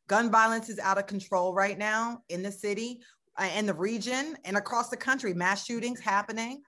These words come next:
Um, we are gonna have to deal with this economic crisis. You know, uh, we want our businesses to stand back up. How do you see what we learned,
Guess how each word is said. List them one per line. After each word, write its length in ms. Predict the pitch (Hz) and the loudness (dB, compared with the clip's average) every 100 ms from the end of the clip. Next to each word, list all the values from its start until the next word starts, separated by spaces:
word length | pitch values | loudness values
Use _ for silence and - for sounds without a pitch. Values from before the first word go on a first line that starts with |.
| - | -6
Um, 480 | 190 185 180 175 170 - - - _ _ - | 0 2 2 -2 -6 -12 -20 -20 _ _ -12
we 460 | 220 233 226 220 - - - | -6 -4 -2 -4 -6 -10 -6
are 120 | 220 | 0
gonna 260 | 214 208 196 | 2 2 2
have 180 | 202 | 0
to 80 | 202 | -2
deal 240 | 160 202 214 | -2 0 0
with 120 | 220 | -2
this 180 | 208 - | -6 -6
economic 540 | - - 202 190 185 185 | -8 -4 -2 0 -2 -4
crisis. 640 | 190 180 202 247 277 285 - _ _ - | -2 -2 -2 -8 -8 -10 -20 _ _ -4
You 140 | 202 | 0
know, 440 | 190 190 214 233 - | 2 2 0 -4 0
uh, 220 | 185 185 | 0 0
we 80 | 185 | -4
want 340 | 190 202 185 - | -2 -2 -2 -2
our 120 | 190 | -2
businesses 580 | 160 185 190 240 240 233 | 0 -2 -4 -6 -6 -6
to 80 | 226 | -6
stand 320 | 220 220 220 | -6 -4 0
back 200 | 220 220 | 0 0
up. 280 | 226 226 - - _ | 0 0 -2 -20 _
How 200 | - 294 | 0 2
do 80 | 403 | 2
you 140 | 359 349 | 0 -2
see 220 | - 269 | -2 -2
what 300 | 214 226 190 | 2 2 0
we 180 | 214 202 | -4 -2
learned, 760 | 190 196 190 151 120 117 | 0 0 0 -2 -8 -14